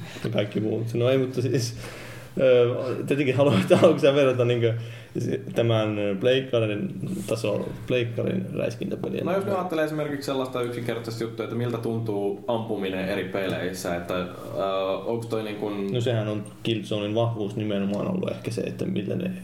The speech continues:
Speaker 1: miten osumat rekisteröityy ja minkälaisia reaktioita se aiheuttaa vihollisissa ja minkälaiset äänet on. Että se ampuminen tuntuu tuossa nimenomaan hyvältä. Että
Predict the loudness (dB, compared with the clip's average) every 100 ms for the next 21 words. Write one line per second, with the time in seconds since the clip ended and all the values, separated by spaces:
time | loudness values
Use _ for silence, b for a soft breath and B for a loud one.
0 | -12 -12 -12 -10 -6 -4 -2 -2 -2 -2
1 | -4 -4 -4 -4 -4 -4 -4 -4 -2 -2
2 | -2 -2 -2 -4 B B B -4 -2 -2
3 | 0 0 0 -2 -6 -8 -10 -10 -10 -8
4 | -4 0 0 0 -2 -2 0 0 0 -2
5 | -2 -2 0 0 0 0 -4 -2 -2 -2
6 | -6 B B -2 -2 -2 -2 0 2 2
7 | 0 -2 -2 -2 -2 2 2 4 4 2
8 | -2 -2 0 -2 -2 -2 -2 -2 0 0
9 | 0 -2 -2 -4 -6 -4